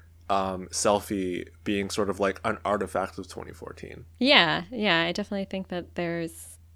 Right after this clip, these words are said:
Speaker 2: watching it now, I'm, like, brought back to that time a little bit.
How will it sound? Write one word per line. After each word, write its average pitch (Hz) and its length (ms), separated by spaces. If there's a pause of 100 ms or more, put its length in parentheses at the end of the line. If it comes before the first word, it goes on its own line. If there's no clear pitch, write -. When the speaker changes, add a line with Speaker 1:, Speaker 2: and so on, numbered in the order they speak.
(400)
Speaker 2:
watching 214 560
it - 120
now, 180 560 (680)
I'm, 175 180
like, 165 240
brought - 260
back - 420
to - 120
that - 240
time - 220 (180)
a 185 80
little - 240
bit. - 180